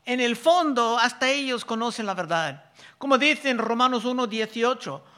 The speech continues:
"Porque la ira de Dios se revela desde el cielo contra toda impiedad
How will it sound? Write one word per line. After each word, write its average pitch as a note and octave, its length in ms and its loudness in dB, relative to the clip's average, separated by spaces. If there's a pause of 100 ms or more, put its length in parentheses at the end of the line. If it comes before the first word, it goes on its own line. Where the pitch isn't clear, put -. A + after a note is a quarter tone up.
(240)
"Porque C#4+ 440 6
la B3 220 8
ira F#4 340 6
de A#3+ 200 6
Dios C#4 400 2
se A3+ 100 -2
revela A3 560 2
desde G#3+ 300 -2
el F#3 120 -6
cielo B3+ 380 -2
contra G#3 440 -4
toda D4 260 2
impiedad A#3+ 800 0